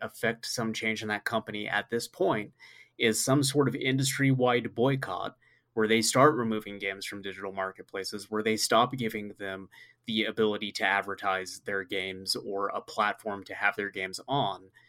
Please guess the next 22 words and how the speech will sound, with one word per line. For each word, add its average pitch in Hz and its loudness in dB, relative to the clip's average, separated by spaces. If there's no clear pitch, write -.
or 139 10
the 127 4
California 123 4
lawsuit 110 4
actually 104 2
gets - -2
the - -8
job 101 0
done. - -12
And 104 2
I 113 6
don't 135 4
have 113 4
<laughs> - -
confidence 127 2
that 117 4
the 117 -2
industry 113 2
is 110 0
going 107 0
to, 107 -4
like, 104 -2